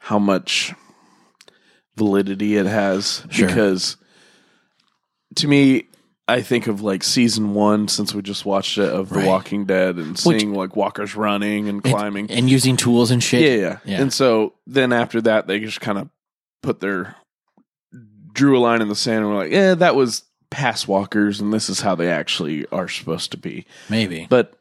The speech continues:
Speaker 1: I don't know.
Speaker 2: But the walkers in the pit, there's that one that jumped on Travis's back, like, jumped
Speaker 1: Oh,
Speaker 2: on
Speaker 1: yeah,
Speaker 2: his
Speaker 1: yeah.
Speaker 2: back like a
Speaker 1: They were
Speaker 2: piggyback.
Speaker 1: quickens.
Speaker 2: Yeah, and I was like, "What? What, what are we doing here?"
Speaker 1: Yeah.
Speaker 2: Like, I'm trying to understand how the walkers are supposed to be.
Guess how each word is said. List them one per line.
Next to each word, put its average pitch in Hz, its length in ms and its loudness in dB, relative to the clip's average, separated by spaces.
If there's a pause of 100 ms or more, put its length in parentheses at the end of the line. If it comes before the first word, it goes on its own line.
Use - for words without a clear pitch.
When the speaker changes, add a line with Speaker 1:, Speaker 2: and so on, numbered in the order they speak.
(800)
Speaker 1:
I 127 100 2
don't 107 100 -2
know. 92 160 -6 (180)
Speaker 2:
But 147 120 2
the 170 80 2
walkers 165 400 2
in 131 80 2
the 113 80 0
pit, 180 300 -2 (240)
there's 220 180 -2
that 170 160 0
one 170 300 2
that 120 180 0
jumped 160 340 0
on 151 140 0
Travis's 101 640 -4
back, - 400 -8
like, 110 340 -10
jumped 147 480 0
Speaker 1:
Oh, 127 160 2
Speaker 2:
on 120 80 4
Speaker 1:
yeah, 117 60 4
Speaker 2:
his 117 80 2
Speaker 1:
yeah. 110 80 -2
Speaker 2:
back 123 320 -2
like 107 200 -6
a 95 140 -8
Speaker 1:
They 117 120 -2
were 143 40 0
Speaker 2:
piggyback. 110 440 0
Speaker 1:
quickens. - 580 -6 (240)
Speaker 2:
Yeah, 104 260 -2
and 117 220 0
I 123 80 2
was 139 180 0
like, - 280 -4 (420)
"What? 185 380 -2 (420)
What, 185 320 0
what 233 160 4
are 311 40 0
we 339 140 0
doing 156 640 2
here?" 107 280 -2
Speaker 1:
Yeah. 101 40 -2
Speaker 2:
Like, 107 280 -4 (300)
I'm 156 100 2
trying 220 280 2
to 202 80 2
understand 156 580 2
how 127 240 2
the 123 120 2
walkers 101 520 -4
are 95 80 -8
supposed - 460 -12
to 85 80 -14
be. 80 360 -14